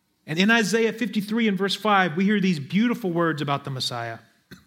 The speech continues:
"But he was pierced for our transgressions. He was crushed for our iniquities. Upon him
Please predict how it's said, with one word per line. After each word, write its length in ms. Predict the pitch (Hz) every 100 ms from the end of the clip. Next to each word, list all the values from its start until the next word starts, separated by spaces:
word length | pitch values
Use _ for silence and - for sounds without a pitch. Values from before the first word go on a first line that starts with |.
| _ _ - _ _ _ _ _ _ _ _
"But 160 | 156 143
he 420 | - - 202 240
was 300 | 196 135 123
pierced 840 | - - 202 143 113 - - - - _ _ _ _ _ _ _ _ _ _
for 340 | - 147 135 127
our 260 | 123 120
transgressions. 960 | 110 - 104 - 110 - - - - - _ _ _ _ _ _ _ _ _ - _ - -
He 240 | - -
was 280 | 233 196 143 - -
crushed 840 | - - 170 202 208 - - - - - -
for 360 | - 185 185 -
our 360 | 185 226 214
iniquities. 640 | 196 208 208 151 117 101 - - _ _ _ _ _ _ _ _ _ _ _ _ _ _ _ _
Upon 380 | 165 - 202 202
him 680 | - 196 254 226 135 -